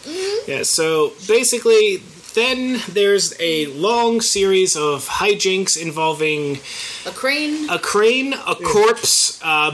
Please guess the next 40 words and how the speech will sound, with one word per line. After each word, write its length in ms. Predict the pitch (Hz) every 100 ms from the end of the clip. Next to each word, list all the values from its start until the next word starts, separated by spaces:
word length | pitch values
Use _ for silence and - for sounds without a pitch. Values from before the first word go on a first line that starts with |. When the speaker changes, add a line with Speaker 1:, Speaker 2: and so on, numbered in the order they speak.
| 135
Speaker 2:
beating 300 | 214 262 233
people 300 | 247 202 208
up 160 | 208 214
with 100 | -
said 340 | - 202 190
corpse, 520 | - 190 190 - -
falling 460 | - 233 233 262 254
off 180 | 240 226
a 60 |
building 420 | 190 208 202 202 196
three 260 | 190 214
or 60 | 220
four 280 | - 196 185
times, 720 | - 151 156 151 151 - - - - - 226 -
helicopters 880 | - 233 233 233 220 220 214 214 151
with 200 | 226 214
miniguns, 600 | 214 208 185 180 185 -
'cause 140 | 156
there 140 | 160 190
are 60 |
miniguns 540 | 175 190 190 185 185 -
freaking 540 | - - 220 220 240
everywhere. 580 | 226 202 202 185 190 208 - -
The 200 | 175 151
miniguns 400 | 160 190 202 208
have 120 | 208
followed 400 | - 220 220 220
us 320 | 165 165 - -
throughout 400 | - 156 170 160
all 200 | 175 196
of 80 | 196
these 160 | 202
<laughs> 120 | 208
movies. 600 | 190 123 127 - - - - -
Speaker 1:
And 200 | - 208
there's 240 | 226 247 254
more 140 | 269
to 60 | 302
come. 360 | 285 262 262 -
Speaker 2:
Mm-hmm. 320 | 147 143 165